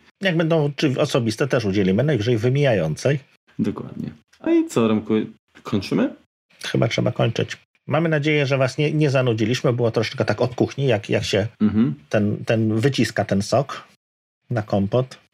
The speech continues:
Speaker 2: Oficjalnie i uroczyście rozpoczęliśmy czwarty sezon właśnie w taki, w taki sposób,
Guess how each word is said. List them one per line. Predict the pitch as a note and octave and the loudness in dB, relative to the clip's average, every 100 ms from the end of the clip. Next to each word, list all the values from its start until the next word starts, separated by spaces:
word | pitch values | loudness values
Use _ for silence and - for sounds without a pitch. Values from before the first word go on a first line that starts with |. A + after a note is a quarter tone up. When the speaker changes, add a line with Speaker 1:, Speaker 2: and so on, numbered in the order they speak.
| - | -4
Speaker 2:
Oficjalnie | D#3 E3 C#3+ C3+ B2+ | -2 0 2 2 2
i | A#2+ | 2
uroczyście | C#3 A#2 A2+ A2+ - G2+ F#2+ | 2 2 -2 -6 -2 -2 0
rozpoczęliśmy | - G#2+ - - F2+ - B2 | -4 -4 -6 -10 -8 -6 -8
czwarty | - C#3 C3+ C3 | -2 -2 -2 -2
sezon | C3 A2+ G#2+ G#2 - - | -2 0 0 -2 -8 -4
właśnie | C#3+ C#3 G#2+ G2 | -2 -2 -4 -4
w | |
taki, | - F#2+ F2 E2 _ _ - - | -6 -8 -8 -10 _ _ -20 -16
w | - | -10
taki | A2 F2+ | -8 -6
sposób, | - F2+ - - | -6 -6 -6 -12